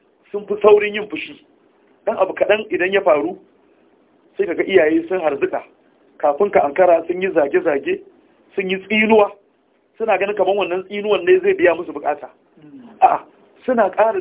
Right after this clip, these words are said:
Speaker 1: tsine ma yaro ne, yaro na ƙara lalacewa. Wannan shine abin da malamai suka faɗa.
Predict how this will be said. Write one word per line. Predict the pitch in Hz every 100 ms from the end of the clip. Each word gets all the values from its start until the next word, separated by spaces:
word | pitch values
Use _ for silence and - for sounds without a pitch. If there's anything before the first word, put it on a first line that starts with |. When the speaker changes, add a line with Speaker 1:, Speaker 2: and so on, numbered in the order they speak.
| -
Speaker 1:
tsine | 226 226 190
ma | 170
yaro | 196 208 175
ne, | 185
yaro | 202 185
na | 156
ƙara | 160 170
lalacewa. | 151 156 143 - 135 117 _ _ _ _ _ _ _ -
Wannan | 160 208 185
shine | - 202 185
abin | 156 185
da | 165
malamai | 147 139 160
suka | 165 143
faɗa. | 131